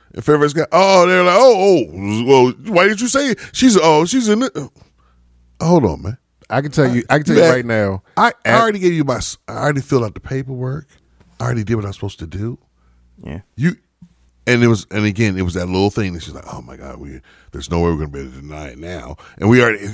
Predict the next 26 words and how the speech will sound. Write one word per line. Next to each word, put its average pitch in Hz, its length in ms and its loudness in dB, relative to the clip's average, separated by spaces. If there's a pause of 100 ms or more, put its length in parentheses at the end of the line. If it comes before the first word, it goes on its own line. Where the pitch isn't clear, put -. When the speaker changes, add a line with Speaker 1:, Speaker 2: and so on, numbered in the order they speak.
Speaker 1:
home 139 360 0
address, 139 360 2
bills, 135 500 2
we 151 80 -6
got 151 140 4
all 143 160 4
that 135 140 2
with 113 160 0
us. - 220 -20 (340)
Speaker 3:
Uh, 107 520 2
Speaker 1:
And 151 260 2
the, 131 160 -6 (280)
uh, 107 40 -8
hold 110 160 -2
on, - 40 -14 (100)
Speaker 3:
go 120 100 -4
ahead. 117 140 0
Speaker 1:
and 120 120 -2
the 123 60 0
green 101 280 -2
registration 82 640 -4
card, - 300 -14 (480)
which 80 220 -6
made 78 220 -8
it - 60 -16
sickening. - 500 -12